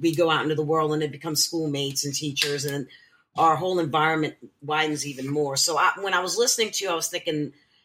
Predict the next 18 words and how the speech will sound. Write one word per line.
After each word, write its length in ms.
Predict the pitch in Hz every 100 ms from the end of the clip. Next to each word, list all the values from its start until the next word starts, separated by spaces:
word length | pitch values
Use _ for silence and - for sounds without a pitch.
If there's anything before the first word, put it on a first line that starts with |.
| -
you 80 | 202
know, 80 | 202
with 100 | 214
him 140 | 359
elevating 540 | 311 302 233 226 180
white 280 | 156 185 202
folks, 380 | - 147 135 -
you 80 | 175
know, 160 | 143
white 320 | 135 160 196 196
is 240 | 165 135
right 320 | 170 196 170
and 100 | 147
all 160 | 151 156
this 220 | 180 -
type 220 | 175 151
of 80 | 135
mentality, 800 | 131 135 135 143 131 127 127 123